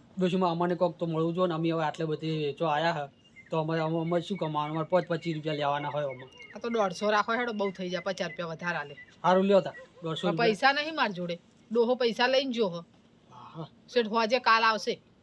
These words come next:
Speaker 1: તો એમ કરો તાણ.
Speaker 2: કાલ લઈ જજો.
Speaker 1: કાલ તો નહીં, હવે હાલમું નહીં આવું.
Speaker 2: હા.
Speaker 1: હવે શું, આ હોળી પર આવીશ ને,
Speaker 2: હા.
Speaker 1: એટલે હોળી પર મને આલજો પૈસા.
Speaker 2: એટલે ચેવી તો હોળી તો ચેવી તો આલો હો?
Speaker 1: આ હોળીને આપણે બધા ભડકાન વાદ્ય અમે નહીં આલતા?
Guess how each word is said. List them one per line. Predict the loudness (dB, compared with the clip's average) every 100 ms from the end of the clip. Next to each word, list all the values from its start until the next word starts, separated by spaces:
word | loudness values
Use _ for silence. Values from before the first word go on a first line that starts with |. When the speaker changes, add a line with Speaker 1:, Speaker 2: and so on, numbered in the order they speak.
| _
Speaker 1:
તો | 2
એમ | 4 4
કરો | 6 8
તાણ. | 8 6
Speaker 2:
કાલ | 6 6
લઈ | 2
જજો. | 0 -4 -6 _ _ _ _
Speaker 1:
કાલ | 4 4
તો | 6 6
નહીં, | 8
હવે | 8
હાલમું | 8 6 4 4
નહીં | 6
આવું. | 6 4 -2
Speaker 2:
હા. | -6 -6 0
Speaker 1:
હવે | 4 4
શું, | 6 6
આ | 6
હોળી | 6 4
પર | 4 6
આવીશ | 6 4
ને, | 0
Speaker 2:
હા. | 0 -2 -4 -6 _ 2
Speaker 1:
એટલે | 4
હોળી | 6 4
પર | 4 2
મને | 4 2
આલજો | 2 0
પૈસા. | -2 -8 -18 -20 -20 -20 -20 -20 -20 -20 -18
Speaker 2:
એટલે | -12 -8 -6 -8 -8
ચેવી | 0 0
તો | 0
હોળી | -2 -4 -2
તો | -4
ચેવી | 0 0
તો | 0 -2
આલો | -2 -4
હો? | -10 -16 _ _ 0
Speaker 1:
આ | 4
હોળીને | 4 4
આપણે | 4 4
બધા | 2 2 2
ભડકાન | 0 2 4
વાદ્ય | 4 6
અમે | 4 4
નહીં | 4
આલતા? | 4 2